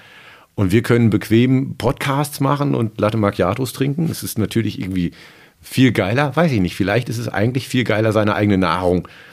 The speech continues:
herzustellen und auf dem Acker zu stehen. Vielleicht stimmt es, aber die Entwicklung wird weiter in die Richtung gehen, dass wir viele Arbeiten nicht machen müssen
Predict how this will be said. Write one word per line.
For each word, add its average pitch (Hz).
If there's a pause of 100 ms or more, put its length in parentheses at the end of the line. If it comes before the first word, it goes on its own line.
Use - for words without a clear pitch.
(300)
herzustellen 101
und 104
auf 92
dem 107
Acker 104
zu -
stehen. 85
Vielleicht 127
stimmt 147
es, - (380)
aber 107
die 98
Entwicklung 120
wird 80
weiter 120
in 147
die 110
Richtung 107
gehen, 160 (840)
dass 107
wir 110
viele -
Arbeiten 120
nicht 104
machen 117
müssen 165